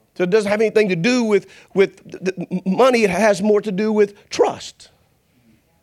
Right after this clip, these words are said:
And tithe doesn't build wealth, and that's what we've told people.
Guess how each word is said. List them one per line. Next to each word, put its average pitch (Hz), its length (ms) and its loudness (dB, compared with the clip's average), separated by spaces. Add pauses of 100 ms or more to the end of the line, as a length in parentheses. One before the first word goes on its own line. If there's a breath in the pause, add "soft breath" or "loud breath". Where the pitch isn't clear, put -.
(720)
And 175 140 -4
tithe 247 360 0
doesn't 202 300 0
build 208 240 2
wealth, 208 320 0
and 175 100 -6
that's 226 200 -2
what 226 140 -2
we've 202 180 -6
told 294 320 -2
people. 160 360 -2